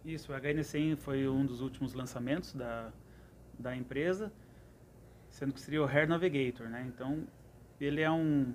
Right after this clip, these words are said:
é um laboratório integrado ao sistema também, que ele vai pegar uma, um pequeno volume do leite no final da ordenha e misturado um reagente, é o mesmo processo semelhante ao O C C,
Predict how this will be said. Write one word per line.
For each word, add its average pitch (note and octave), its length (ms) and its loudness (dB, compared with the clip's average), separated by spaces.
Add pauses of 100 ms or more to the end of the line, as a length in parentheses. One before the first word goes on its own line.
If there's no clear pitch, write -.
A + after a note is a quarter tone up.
(280)
é C3+ 100 -2
um C#3 380 4
laboratório C#3 640 4
integrado C3 400 0
ao B2+ 40 -4
sistema B2+ 440 -6
também, B2 400 -4 (720)
que B2 560 -6
ele C3 180 -4
vai C3+ 120 0
pegar C#3 360 -2
uma, C#3+ 260 2 (580)
um B2+ 140 -6
pequeno F3+ 380 -2
volume D#3 320 4
do C3+ 100 2
leite C#3 460 0 (500)
no B2+ 160 0
final C3+ 240 2
da C#3 80 4
ordenha C3+ 460 0 (1120)
e B2+ 480 -4
misturado C#3+ 460 4
um C#3+ 40 8
reagente, C#3 720 2 (320)
é B2+ 60 -8
o B2+ 40 -2
mesmo E3 280 0 (160)
processo D3 480 -2
semelhante C#3 500 2
ao C3 80 -2
O B2+ 80 0
C B2+ 140 -8
C, D#3 300 -6